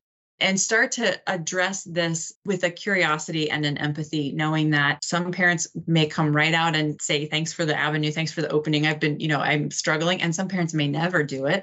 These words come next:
But the other thing is, if you have gone through any of this,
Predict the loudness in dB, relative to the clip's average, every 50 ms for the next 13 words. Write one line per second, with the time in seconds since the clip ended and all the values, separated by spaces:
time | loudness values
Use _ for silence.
0 | -4 -4 0 2 2 4 4 2 0 -2 -2 0 2 2 2 4 4 2 2 0
1 | 0 -4 -4 -2 -2 -2 -2 -2 -4 -4 -2 0 0 0 0 -2 -8 -10 -8 -4
2 | -4 -4 -4 -4 -4 -2 -2 0 0 0 0 0 -2 -4 -8 -10 -6 -2 2 2
3 | 2 2 2 0 -2 0 0 0 2 2 2 0 0 -4 -8 -8 -8 -8 -10 -12
4 | -16 -18